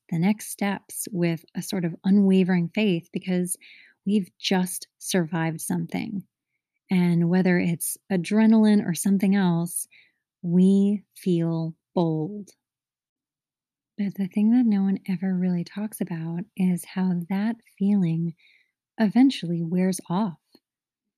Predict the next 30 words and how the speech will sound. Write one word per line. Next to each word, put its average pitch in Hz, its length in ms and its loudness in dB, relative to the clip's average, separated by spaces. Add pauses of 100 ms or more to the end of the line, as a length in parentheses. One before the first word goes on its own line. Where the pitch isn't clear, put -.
(260)
We 190 120 2
come 220 300 6
down 208 340 2
from 170 180 -2
whatever 180 320 -2
high 175 460 -4
that 170 160 -6
is. 196 540 -10 (880)
And 180 320 2
no 202 140 4
one 240 100 8
talks 262 280 -2
about 202 180 -8
how 190 160 -6
we 185 80 -2
begin 196 320 -2
to 185 120 -6
doubt 180 400 -4
ourselves 165 520 -6
again 165 300 -6
when 170 140 -2
we 170 280 0
return 185 560 0
to - 300 -6
earth 175 340 -4
or 170 80 -4
return 175 580 -2
to 175 140 -6
our 165 120 -2
bodies. 165 800 -6